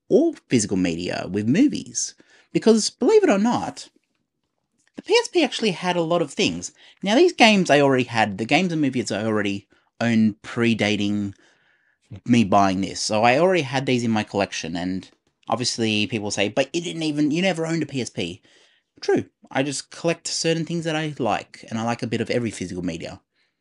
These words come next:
So I got some movies, and I've also got some, uh, games. Uh,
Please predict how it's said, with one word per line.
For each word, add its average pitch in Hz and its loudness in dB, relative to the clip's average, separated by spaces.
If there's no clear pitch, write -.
So - -6
I 160 0
got 165 -2
some 147 0
movies, 320 -2
and 151 -2
I've 147 0
also 151 -2
got 127 0
some, 120 0
uh, 110 0
games. 95 -2
Uh, 98 -4